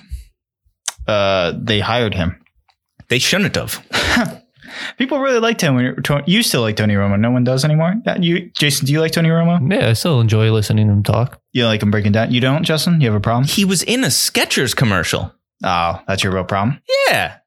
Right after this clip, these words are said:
Speaker 1: Was that your least favorite commercial out of all of them?
Speaker 2: Uh, one of my favorites, ironically.
Speaker 1: Oh, I was gonna ask what was your favorite after that,
Speaker 2: Well,
Speaker 1: but, uh,
Speaker 2: m-, one of my favorite hated ones
Speaker 1: Mm-hmm.
Speaker 2: was the Scientology one.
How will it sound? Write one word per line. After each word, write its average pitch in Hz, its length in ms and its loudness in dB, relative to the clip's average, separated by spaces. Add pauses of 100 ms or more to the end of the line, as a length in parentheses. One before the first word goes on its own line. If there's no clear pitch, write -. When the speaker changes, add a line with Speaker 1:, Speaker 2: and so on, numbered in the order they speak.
(240)
Speaker 1:
Was 131 160 0
that 143 100 2
your 131 140 0
least 123 220 0
favorite 127 260 -2
commercial 135 320 0
out 135 140 0
of 135 80 -2
all 139 180 0
of 151 60 0
them? 175 200 -2 (1700)
Speaker 2:
Uh, 120 340 0
one 147 260 0
of 185 60 -2
my 185 140 0
favorites, 143 560 0
ironically. 117 640 0
Speaker 1:
Oh, 147 40 0
I 135 160 0
was 135 100 -4
gonna 139 140 0
ask 135 320 0
what 120 120 0
was 113 140 0
your 104 100 0
favorite 113 340 0
after 104 260 -2
that, 62 180 -4
Speaker 2:
Well, 156 160 0
Speaker 1:
but, 95 80 -4
uh, 110 160 -6
Speaker 2:
m-, 156 180 0
one 160 140 -2
of 170 40 -2
my 165 120 0
favorite 143 520 -2
hated 139 400 0
ones 180 480 -2 (240)
Speaker 1:
Mm-hmm. 120 380 -2
Speaker 2:
was 127 180 2
the 123 60 0
Scientology 104 640 0
one. 143 240 2